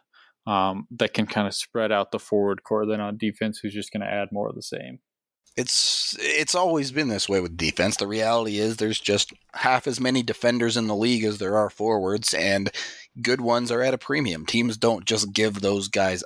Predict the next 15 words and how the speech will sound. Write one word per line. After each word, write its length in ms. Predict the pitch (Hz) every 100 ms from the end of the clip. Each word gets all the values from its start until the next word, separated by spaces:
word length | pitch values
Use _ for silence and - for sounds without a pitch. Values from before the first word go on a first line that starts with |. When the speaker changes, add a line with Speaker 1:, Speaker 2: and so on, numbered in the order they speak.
| -
Speaker 2:
up 300 | 98 - - -
unless 400 | 113 110 107 -
you're 80 | 104
talking 420 | - 101 98 95
about 360 | 101 92 95 90 _ _ _ - - - - _
astronomical 800 | 131 131 120 135 120 117 117 113 107
prices, 580 | 127 123 - 67 - - _
basically. 500 | 110 104 - - 87 - _ _ - - - _ _ _ -
Speaker 1:
Yeah, 260 | 143 208 180
and 100 | 170
if 140 | -
you 80 | 185
acquire 400 | 156 - 143 196
somebody, 440 | - 135 123 123 127
unless, 460 | 123 127 123 -